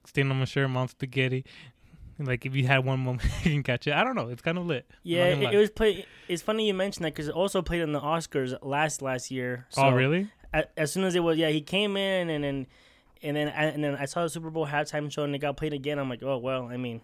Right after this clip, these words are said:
Speaker 2: uh,
Speaker 1: Oh, so you're
Speaker 2: that's,
Speaker 1: gonna do this
Speaker 2: that's
Speaker 1: two times
Speaker 2: fine,
Speaker 1: a
Speaker 2: I
Speaker 1: year?
Speaker 2: guess." But, yeah, <laughs> I know. I'm like, "Okay."
Speaker 1: <laughs> Damn,
Speaker 2: That's
Speaker 1: the
Speaker 2: fine.
Speaker 1: fuck.
Speaker 2: But it's, it is annoying. It gets just some, he has a lot of good, other good songs, bro. Come on now.
Speaker 1: Yeah, yeah, but that's, like, kind of
Speaker 2: <sighs>
Speaker 1: like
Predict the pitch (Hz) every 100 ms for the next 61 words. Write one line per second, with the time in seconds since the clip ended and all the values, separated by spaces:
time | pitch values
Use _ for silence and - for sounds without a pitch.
0 | - 123 135 131 131 123 127 127 127 -
1 | 147 127 127 131 147 117 113 - - 113
2 | 104 135 135 208 185 180 165 147 147 -
3 | 143 156 - _ _ _ _ - - _
4 | _ _ - 113 107 113 110 107 113 113
5 | 139 131 151 156 220 208 202 170 160 131
6 | 131 147 180 156 160 - 180 _ _ _
7 | - 262 226 233 208 214 202 196 175 -
8 | 180 127 123 123 - 156 113 101 107 -
9 | - _ _ _ _ - - 135 117 107
10 | 110 _ 123 120 123 156 135 151 185 156
11 | 156 143 131